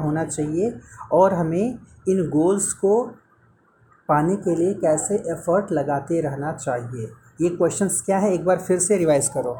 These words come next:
This is a complex task and in this chapter we shall make a beginning at understanding development। तो ये सारे,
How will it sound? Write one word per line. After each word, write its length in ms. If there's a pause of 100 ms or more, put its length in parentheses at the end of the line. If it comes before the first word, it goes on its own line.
(1040)
This 260
is 180
a 80 (140)
complex 720 (640)
task 580 (460)
and 320
in 160
this 160
chapter 480
we 240
shall 320
make 200
a 60 (160)
beginning 560 (800)
at 260
understanding 760 (140)
development। 880 (360)
तो 60
ये 220
सारे, 400